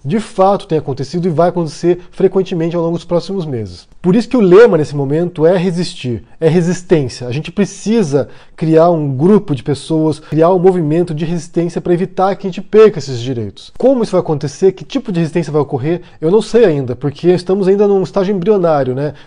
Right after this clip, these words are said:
Tem pessoas que estão muito tempo na luta já, que já estão enfrentando com militância em diferentes estágios, seja com questões L G B T, seja com questões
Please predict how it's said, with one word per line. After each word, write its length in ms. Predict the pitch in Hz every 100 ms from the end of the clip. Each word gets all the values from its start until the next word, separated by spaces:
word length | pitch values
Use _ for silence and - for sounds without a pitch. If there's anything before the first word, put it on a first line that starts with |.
| -
Tem 100 | 175
pessoas 260 | 165 180
que 80 | -
estão 160 | - 175
muito 220 | 208 214
tempo 180 | 180 160
na 100 | 143
luta 340 | 165 196 139
já, 260 | 131 170 175
que 80 |
já 60 | 151
estão 200 | 143 175
enfrentando 640 | 175 151 127 165 175 139 - -
com 100 | 202
militância 600 | 196 160 - 190 190 175
em 20 |
diferentes 320 | 147 170 175 156
estágios, 680 | 131 - 185 185 160 165 - - _
seja 260 | - 175
com 140 | 170 147
questões 300 | 143 165 147
L 100 | 131
G 100 | 123
B 140 | 120
T, 320 | 120 202 202
seja 220 | 180 170 160
com 40 |
questões 520 | 151 139 - 160 147